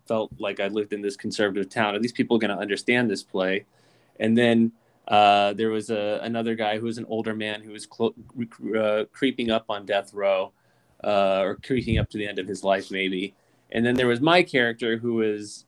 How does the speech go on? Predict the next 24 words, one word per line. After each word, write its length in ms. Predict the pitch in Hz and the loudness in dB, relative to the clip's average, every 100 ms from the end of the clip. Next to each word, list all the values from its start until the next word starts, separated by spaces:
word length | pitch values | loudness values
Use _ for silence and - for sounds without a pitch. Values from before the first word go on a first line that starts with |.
| - | -8
uh, 560 | 104 101 98 95 92 - - | -4 -2 -2 -2 -6 -8 -8
uh, 280 | 92 87 76 | -8 -6 -8
named 240 | 107 104 - | -8 -8 0
Archie, 540 | 143 139 123 104 110 _ _ _ 120 | 2 2 0 -6 -8 _ _ _ -6
and, 340 | 110 101 98 | -6 -6 -4
uh, 160 | 104 101 | -4 0
who 140 | 110 | 0
is 160 | 107 107 | 0 -2
this, 340 | 104 - - - | -6 -6 -14 -4
he 120 | 98 | 0
was, 240 | 101 98 - _ - _ _ | 2 0 -6 _ -20 _ _
uh, 180 | 95 80 - _ - | -4 -2 -6 _ -2
homosexual, 800 | 160 180 147 117 - 110 117 - _ _ _ _ _ _ - | 4 4 4 2 2 0 0 -6 _ _ _ _ _ _ -2
and 540 | 117 110 107 104 104 | 2 2 0 0 -4
he, 680 | 95 - 117 107 104 107 107 _ _ _ _ - | -6 2 4 4 2 -4 -6 _ _ _ _ -2
uh, 560 | 110 101 98 95 92 90 - _ _ _ _ _ - - _ - - - - | 2 4 4 0 -2 -4 -8 _ _ _ _ _ -20 -20 _ -8 -8 -8 -2
and 220 | 117 110 | -2 0
he 140 | 131 | 2
was 220 | 127 117 117 | 2 2 0
just 200 | 123 - _ - - | -2 -4 _ -20 -10
kind 180 | 143 139 | -2 -2
of 140 | 123 - | -2 -2
a 80 | 127 | -2
sociopath. 800 | - 139 139 107 95 95 87 | 4 4 4 0 -2 -4 -4